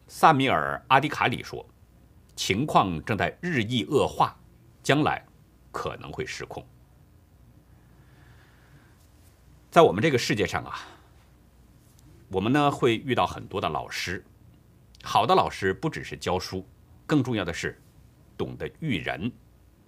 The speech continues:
对一个人而言呢，能够遇到一位好老师，或许就可以改变一生，终生受益。在今天的优乐课会员区，将为大家带来一个小学老师的故事，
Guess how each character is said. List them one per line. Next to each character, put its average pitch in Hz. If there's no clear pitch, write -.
对 220
一 135
个 208
人 113
而 90
言 76
呢， 55
能 113
够 240
遇 220
到 190
一 147
位 165
好 -
老 101
师， -
或 120
许 58
就 -
可 90
以 90
改 -
变 82
一 85
生， 98
终 135
生 127
受 -
益。 73
在 147
今 160
天 165
的 160
优 160
乐 160
课 143
会 165
员 69
区， -
将 110
为 120
大 107
家 98
带 95
来 82
一 76
个 90
小 80
学 85
老 73
师 -
的 123
故 127
事， -